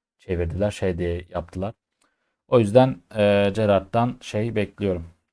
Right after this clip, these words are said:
Ön siparişimizi verdik zaten. E, on dokuzunda şey yapacağız.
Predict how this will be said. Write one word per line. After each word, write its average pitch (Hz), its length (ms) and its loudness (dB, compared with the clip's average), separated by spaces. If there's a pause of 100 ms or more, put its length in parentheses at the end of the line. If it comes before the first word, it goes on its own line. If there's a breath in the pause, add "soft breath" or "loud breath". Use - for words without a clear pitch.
(960)
Ön 151 120 2
siparişimizi 143 640 2
verdik 143 280 8
zaten. 120 420 4 (840)
E, 104 880 4
on 120 220 6
dokuzunda 107 380 -2
şey 110 200 -4
yapacağız. 107 680 -4